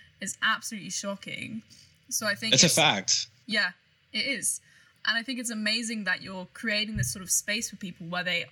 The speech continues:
Speaker 1: are allowed to express this emotional side, and they are about, they are allowed to talk about how they re-, really feel, and enabling those feelings will allow someone to process them as well.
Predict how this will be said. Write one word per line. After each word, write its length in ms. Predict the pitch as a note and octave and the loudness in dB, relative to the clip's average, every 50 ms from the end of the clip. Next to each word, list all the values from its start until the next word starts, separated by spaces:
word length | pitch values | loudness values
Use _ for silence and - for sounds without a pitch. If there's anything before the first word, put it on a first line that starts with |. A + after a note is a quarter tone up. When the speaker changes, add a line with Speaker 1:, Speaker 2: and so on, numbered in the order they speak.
| - _ - | -10 _ -4
Speaker 1:
are 200 | G3 G3+ G#3 G#3+ | -2 0 0 2
allowed 240 | G#3 F#3+ F3+ F#3 - | 2 2 0 -2 -4
to 100 | - - | -8 -10
express 440 | D#3+ - - - F#3 F3 F3 - - | -10 -12 -6 -4 -2 -2 0 -2 -2
this 160 | - F#3 - - | 0 0 -2 -2
emotional 440 | F3+ F3 F3 F3 E3+ - F#3 E3+ E3 | -2 -4 -6 -4 -4 -4 -4 -4 -2
side, 420 | - F3+ E3+ F3 - - - - - - - - - - - - | -2 -2 -2 -4 -6 -6 -8 -10 -14 -18 -20 -20 -20 -18 -8 -4
and 140 | G3+ G3+ G3 | -2 0 0
they 60 | - | 2
are 180 | - G3 G3 G3 | 2 2 0 0
about, 320 | C#4 G3 F#3 F3+ F3+ F3+ - - - | 2 0 0 0 0 -4 -10 -12 -10
they 200 | G3 G3 G3+ F#3+ | -4 -2 0 0
are 200 | G3 G3 G3+ G#3 | 2 2 2 2
allowed 260 | G#3 G3 F3+ F3 F3 - | 4 4 2 0 0 -2
to 100 | - - | -6 -6
talk 200 | - G3+ F#3 D#3+ | -6 -6 -8 -6
about 240 | F3 - E3+ D3+ - E3+ | -4 -2 0 0 2 0
how 100 | F3 F3 | 0 0
they 120 | F3+ F3 | 0 -2
re-, 320 | E3 - F3 E3+ E3+ E3+ C#3 - | -2 -4 -6 -6 -6 -6 -6 -4
really 220 | F#3 G3 F#3 F3 | -2 -2 -2 -2
feel, 540 | E3 - - - G#3+ G#3 F#3 E3 D#3+ F3 E3+ - - - - - - - - | -4 -6 -4 -2 -2 0 0 -2 -2 -6 -8 -12 -16 -20 -20 -20 -12 -2 0
and 120 | G#3 G#3 | 0 0
enabling 560 | G#3 G#3 G#3 G#3+ A3+ G#3+ G3+ G#3+ G3 F#3 F#3 | 2 2 2 2 2 0 -2 -2 -4 -4 -2
those 220 | F3+ F3 F3+ F3+ - | -4 -2 0 0 -2
feelings 720 | - A#3 A#3 A#3+ G#3+ E3 D#3 - F#3+ A3+ B3+ B3+ - - - - - - - - | -2 -2 -2 0 2 0 0 0 -2 -2 0 0 0 0 -2 -8 -20 -20 -8 -6
will 100 | F#3+ F#3 | -4 -2
allow 280 | F#3 F#3 F#3 F#3 F#3 | 0 2 2 2 2
someone 320 | F#3+ - G#3 G3+ F3+ F3 E3+ | 0 -2 -2 -4 -6 -8 -8
to 100 | F#3 E3+ | -10 -12
process 420 | - - G#3 G#3 G3+ - F#3+ - | -6 -4 -4 -2 -2 0 -2 -2
them 140 | - F3 E3 | -2 -4 -6
as 120 | - - | -8 -6
well. 320 | F3 F3 E3+ F2 - - | -4 -4 -4 -6 -6 -10